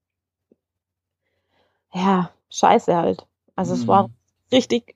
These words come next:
Speaker 1: für mich ein schlechtes Fußballspiel und das, das erschreckt mich eher wie die drei null Niederlage
Speaker 2: Mhm.
Speaker 1: gegen die Bayern, aber ich, ich bin enttäuscht über das Wie. Das,
Speaker 2: Mhm.
Speaker 1: das, das, das hat mich tatsächlich enttäuscht, weil es dann doch irgendwie am Schluss ziemlich ohne Gegenwehr war.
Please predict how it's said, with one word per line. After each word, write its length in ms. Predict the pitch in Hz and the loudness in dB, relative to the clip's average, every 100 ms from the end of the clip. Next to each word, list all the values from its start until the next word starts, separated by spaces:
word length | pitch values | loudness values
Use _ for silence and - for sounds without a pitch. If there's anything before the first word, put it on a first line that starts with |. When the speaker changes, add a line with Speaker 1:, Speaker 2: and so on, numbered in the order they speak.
| _ | _
Speaker 1:
für 140 | - | -2
mich 180 | 220 226 | 0 -2
ein 80 | 214 | -4
schlechtes 440 | - 190 196 196 - | 2 2 0 -8 -10
Fußballspiel 760 | 208 190 180 185 - 175 175 | -10 -2 0 0 -2 -6 -2
und 140 | 208 208 | 0 0
das, 220 | 233 _ - | -2 _ -4
das 180 | 214 | 0
erschreckt 460 | 202 220 - 262 - | 2 2 0 -2 -2
mich 240 | 214 - | -10 -2
eher 380 | - 226 262 254 | 2 4 4 2
wie 120 | 233 | -2
die 120 | 214 202 | -8 -10
drei 280 | - 185 | -2 -2
null 180 | 196 190 | -2 -4
Niederlage 680 | 190 196 240 247 269 151 349 - _ | -4 -4 -4 0 2 0 -4 -10 _
Speaker 2:
Mhm. 500 | 131 127 120 110 123 - _ _ _ _ _ _ _ _ _ _ _ - | -6 -2 -2 -2 -6 -14 _ _ _ _ _ _ _ _ _ _ _ -2
Speaker 1:
gegen 240 | 233 226 220 | 2 4 2
die 100 | 202 | 0
Bayern, 460 | 185 175 220 285 - - | 2 4 4 0 -10 -2
aber 260 | 214 208 | -2 -2
ich, 120 | - _ | -6 _
ich 220 | - - | -18 -12
bin 120 | 240 233 | -6 -4
enttäuscht 520 | 226 240 196 214 - - - _ - | -2 2 4 4 0 -16 -20 _ -8
über 200 | 208 208 | -6 -4
das 280 | 220 - | -6 -8
Wie. 340 | 202 208 196 175 - _ _ _ _ | -6 -2 0 -2 -10 _ _ _ _
Das, 120 | 220 | -2
Speaker 2:
Mhm. 220 | 123 113 | -2 0
Speaker 1:
das, 100 | 214 113 _ | -2 -4 _
das, 120 | 196 _ _ - | -12 _ _ 2
das 180 | 214 233 | 4 4
hat 140 | - | 0
mich 120 | 202 | -2
tatsächlich 560 | - 180 185 185 180 - | 0 0 2 0 0 -6
enttäuscht, 480 | 185 190 175 175 - | -6 0 4 4 4
weil 120 | 190 | 2
es 80 | 190 | 2
dann 140 | 196 | 0
doch 140 | 196 208 | 2 2
irgendwie 380 | 208 196 196 | 0 0 2
am 120 | 185 190 | 2 0
Schluss 400 | - 202 - _ | -6 -6 -8 _
ziemlich 360 | - 190 185 - | -2 -2 -4 0
ohne 240 | 190 185 | 0 2
Gegenwehr 540 | 180 180 180 175 180 | 2 2 0 0 2
war. 340 | 180 185 180 | 2 2 0